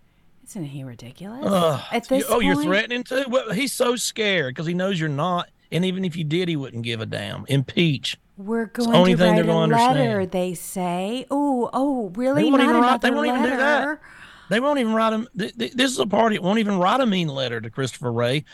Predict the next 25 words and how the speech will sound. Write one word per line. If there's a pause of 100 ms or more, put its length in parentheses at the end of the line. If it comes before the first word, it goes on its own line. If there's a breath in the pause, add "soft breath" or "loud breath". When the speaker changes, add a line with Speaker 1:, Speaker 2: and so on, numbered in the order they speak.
Speaker 1:
Mm-mm. (100)
Speaker 2:
And,
and,
uh,
Adam
Schiff
gets
up
there
and,
and
reads
a
fictional
letter
in
an
impeachment
hearing
on
the
s-,
on
the
s-,